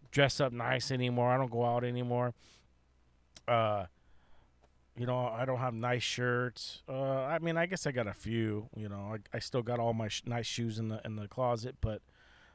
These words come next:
I mean, I just lounge. It's wintertime. I think we're about to head into spring. But I wear, I wear my, uh, Crocs, some jogger pants, and just a,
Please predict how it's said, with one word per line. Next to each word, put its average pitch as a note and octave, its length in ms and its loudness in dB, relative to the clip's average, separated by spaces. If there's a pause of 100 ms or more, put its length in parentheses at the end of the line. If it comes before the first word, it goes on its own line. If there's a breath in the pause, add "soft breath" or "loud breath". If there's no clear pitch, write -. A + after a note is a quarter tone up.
I B2+ 80 -2
mean, C3 140 2
I C3+ 120 6
just D3 280 0
lounge. C3+ 340 2
It's - 160 -4
wintertime. C3+ 800 0
I A#2 40 -8
think A#2+ 180 -6
we're A#2+ 80 0
about A#2 180 -2
to - 60 -14
head C3 160 0
into A#2 160 -2
spring. B2+ 540 0 (520 soft breath)
But A2+ 100 0
I C3+ 80 6
wear, D3 380 2 (420)
I B2+ 100 -4
wear C3+ 200 2
my, B2+ 320 0
uh, G2 200 -8
Crocs, - 680 4 (760 soft breath)
some A2 440 -4
jogger D3+ 420 8
pants, C#3 640 4
and A#2 160 -6
just A#2 160 -6
a, A#2 60 -10